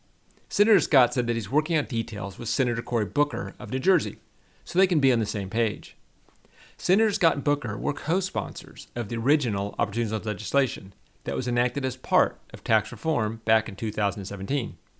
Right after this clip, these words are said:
They've also introduced an Opportunity Zones reporting bill earlier this year. The Opportunity Zones incentive is designed to drive private capital into distressed areas.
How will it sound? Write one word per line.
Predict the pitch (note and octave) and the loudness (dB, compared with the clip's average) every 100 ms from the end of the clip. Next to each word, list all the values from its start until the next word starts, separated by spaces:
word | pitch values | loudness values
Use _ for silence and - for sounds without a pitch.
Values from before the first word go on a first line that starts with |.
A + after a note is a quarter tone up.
| _ _ _ - - | _ _ _ -20 -12
They've | - A2+ | -4 4
also | F3+ A3 F3 | 4 4 2
introduced | C3 A#2 G#2+ G#2 G#2 - - | 2 2 2 0 -4 -10 -4
an | A#2 | -2
Opportunity | A2+ - B2 | 0 -2 -4
Zones | A2 A#2 A#2 - | -2 -2 -4 -6
reporting | D#3+ E3 F#3+ F3+ A2 | -8 -2 0 0 0
bill | G#2 G2 G2+ - _ _ - | 0 0 -2 -6 _ _ -2
earlier | A2 G#2 | 0 0
this | F#2+ F#2 | -2 -2
year. | C3+ A#2+ - _ _ _ _ _ _ - _ - | 0 0 -2 _ _ _ _ _ _ -20 _ -6
The | C#3+ | 0
Opportunity | - F3 F3 D#3+ F3 | 4 4 4 0 2
Zones | C#3+ C3+ | 2 0
incentive | G#3 G3 A2+ F#2+ G2+ - - | -2 -4 -2 -4 -6 -10 -4
is | D3+ | -2
designed | D#3 F3+ C#3+ B2+ | 0 0 2 2
to | B2+ | 0
drive | A2+ A2+ G#2+ | 0 0 0
private | C3 C#3 D3+ | 0 0 0
capital | - A2 G#2+ A#2 A2+ | -2 -2 0 -4 -4
into | - G2+ G#2+ | -4 -4 -4
distressed | G#2+ - - C#3 | -6 -6 -4 0
areas. | C3+ G#2+ - | 0 -2 -8